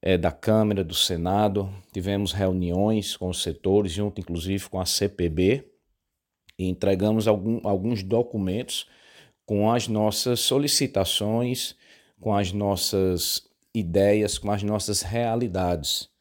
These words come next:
E uma delas é isso, é que se for criar um imposto único, que se crie também um intermediário para o setor de serviço, para que não seja tão afetado.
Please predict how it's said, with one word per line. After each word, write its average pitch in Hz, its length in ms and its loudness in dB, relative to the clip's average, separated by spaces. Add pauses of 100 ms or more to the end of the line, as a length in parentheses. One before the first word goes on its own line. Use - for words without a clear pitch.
(420)
E 92 160 2
uma 104 180 4
delas 117 440 4
é 147 100 2
isso, 113 340 0
é 110 60 -2
que - 160 -10
se - 180 -2
for 131 220 -2
criar 110 320 4
um 101 100 0
imposto 92 460 -6
único, 104 480 -4 (420)
que 135 140 -2
se 135 240 2
crie 123 240 0
também 117 580 2
um 120 160 0
intermediário 139 1300 0
para 104 160 0
o 104 40 -2
setor 107 400 -2
de - 60 -8
serviço, 107 640 -2 (560)
para 95 220 2
que 110 120 -6
não 113 140 0
seja 107 380 2
tão 139 480 2
afetado. 85 840 -2